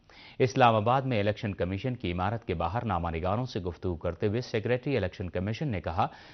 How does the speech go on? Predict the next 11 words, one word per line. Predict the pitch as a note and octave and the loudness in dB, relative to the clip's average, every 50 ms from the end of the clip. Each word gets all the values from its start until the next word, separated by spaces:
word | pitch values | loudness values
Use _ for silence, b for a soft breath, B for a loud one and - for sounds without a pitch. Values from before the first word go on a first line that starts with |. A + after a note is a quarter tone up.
| B B | B B
کہ | - C3+ | 6 6
نگراں | B2 B2 A#2+ B2+ C#3+ D#3 D3 | 6 6 6 4 4 4 4
وزیر | B2 A2 G#2 G2+ G#2+ G2+ | 4 4 4 4 4 6
اعظم | F#2+ F#2+ G2+ A2+ C3 C3 | 6 4 4 2 0 -2
کے | - F#2+ E2+ | 0 0 0
لیے | E2+ E2 E2 E2 B B B B | 0 -2 -2 -4 B B B B
ابھی | - - G2 G#2 G2+ F#2+ - | 0 2 4 4 2 2 2
فیصلہ | A2 A2 B2 - - G#2 F2+ | 0 0 0 0 0 0 0
نہیں | E2 E2 E2+ E2+ F#2+ F#2 | 0 0 -2 -2 -2 0
ہوا | F2 E2+ E2+ D#2+ D#2+ | 0 0 0 0 -2
ہے، | E2 D#2+ | -4 -6